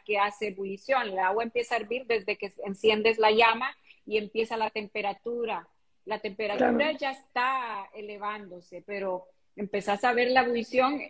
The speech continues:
Speaker 1: eventu-, con el, con el tiempo. Igual, una semana perdés una, dos libras, de repente otra semana nada, de repente la otra ya dos, tres, o sea, es, no es lineal.
Speaker 2: ¿Hay que ser chef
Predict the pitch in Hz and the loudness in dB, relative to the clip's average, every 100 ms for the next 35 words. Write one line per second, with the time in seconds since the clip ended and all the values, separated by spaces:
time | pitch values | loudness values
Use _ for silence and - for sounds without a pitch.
0 | - _ 226 208 202 - 208 - 208 185 | -16 _ 0 0 -2 -2 -2 0 0 0
1 | 175 170 196 190 180 - 269 262 226 - | 0 0 0 2 0 6 8 8 4 -2
2 | 156 - _ _ - 208 208 247 254 190 | -8 -10 _ _ -6 0 6 8 8 4
3 | 208 214 240 240 240 240 240 240 214 233 | -2 -6 -6 -6 -6 -6 -6 -8 -6 -6
4 | 226 226 240 262 226 185 196 214 233 254 | -6 -8 -10 -8 -8 -6 -8 -8 -8 -6
5 | 240 170 160 _ _ _ - 196 196 196 | -6 -6 -8 _ _ _ -10 -6 -6 -6
6 | 220 214 240 233 214 226 233 226 226 220 | -6 0 0 0 -2 -4 -6 -8 -6 -4
7 | 226 226 220 - 185 208 226 240 196 165 | -4 -4 -8 -10 -2 2 4 4 2 -2
8 | - 180 196 196 208 233 226 220 240 247 | -8 -8 -6 -6 -6 -4 -2 0 -2 -4
9 | 240 226 240 226 220 196 247 247 233 - | -4 0 0 0 -4 -6 -6 -6 -10 -10
10 | 247 254 233 185 202 196 208 180 151 - | -8 -6 -8 -12 -18 -16 -12 -12 -14 -20
11 | _ - - - _ _ 208 214 - - | _ -20 -20 -20 _ _ -8 -8 -8 -10
12 | 202 214 226 226 214 185 143 135 _ _ | -2 4 4 4 0 -2 -4 -8 _ _
13 | _ - 277 320 349 320 349 311 269 - | _ 10 12 12 6 4 2 2 -2 -4
14 | 339 | -6